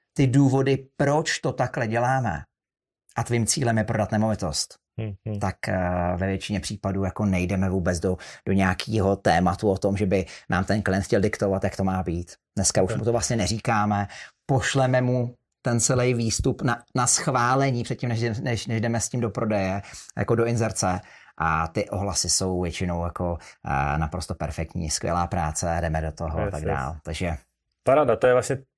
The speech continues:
Speaker 2: právě ten styl, který prostě jako dodržuješ, který provazuje a prostě najednou, když někdo uvidí, i kdybys tam nebyl a zase tam třeba je nějaký tank nebo vrtulník, tak se řekne, „Ježíš, to asi bude ten Hanousek“, že jo? Nebo ne Ježíš, ale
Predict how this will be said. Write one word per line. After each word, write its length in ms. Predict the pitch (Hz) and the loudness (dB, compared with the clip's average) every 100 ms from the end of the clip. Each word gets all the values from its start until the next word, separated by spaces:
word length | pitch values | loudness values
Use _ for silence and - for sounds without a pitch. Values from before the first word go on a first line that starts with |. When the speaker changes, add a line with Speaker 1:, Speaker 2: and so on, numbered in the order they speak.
| _ | _
Speaker 2:
právě 280 | 131 135 135 | 4 6 6
ten 240 | 139 147 | 4 2
styl, 440 | 143 - - 135 135 | 2 2 4 4 2
který 260 | 135 127 | 0 0
prostě 340 | 123 127 - 131 | 0 -2 0 -2
jako 180 | 127 117 | 0 0
dodržuješ, 580 | 117 123 123 135 127 | 4 4 6 6 4
který 220 | - 123 123 | 4 2 2
provazuje 640 | 127 127 123 123 127 123 | 4 4 6 4 6 4
a 40 | |
prostě 420 | 120 117 - 123 120 | 4 -2 0 0 4
najednou, 380 | 117 120 120 | 4 6 4
když 180 | 117 110 | 2 0
někdo 240 | 120 120 120 | 0 2 2
uvidí, 460 | 113 113 120 120 120 - - - - | 2 2 4 2 0 -14 -18 -6 0
i 60 | |
kdybys 300 | 135 156 160 | 4 6 6
tam 180 | - 175 | 6 6
nebyl 320 | 160 135 151 143 | 8 10 10 8
a 100 | 139 | 6
zase 320 | 135 135 139 | 2 2 2
tam 220 | 139 139 | 2 0
třeba 240 | - 143 | 2 4
je 60 | 143 | 6
nějaký 260 | 147 - 156 | 4 2 4
tank 280 | 143 139 | 4 4
nebo 180 | 156 147 | 4 6
vrtulník, 440 | 139 135 143 147 131 | 6 4 4 2 2
tak 140 | 139 | 2
se 120 | - | 4
řekne, 220 | 147 147 | 2 2
„Ježíš, 420 | 131 139 131 120 - | 4 4 4 0 4
to 100 | 127 | 4
asi 160 | 120 | 4
bude 260 | 127 131 131 | 2 4 4
ten 160 | 135 | 4
Hanousek“, 480 | 139 135 139 135 110 | 4 4 2 2 0
že 80 | 104 | 2
jo? 60 | 104 | 0
Nebo 200 | 101 107 | 0 4
ne 100 | 113 | 6
Ježíš, 360 | 113 113 113 | 4 4 0
ale 200 | 113 113 | 2 2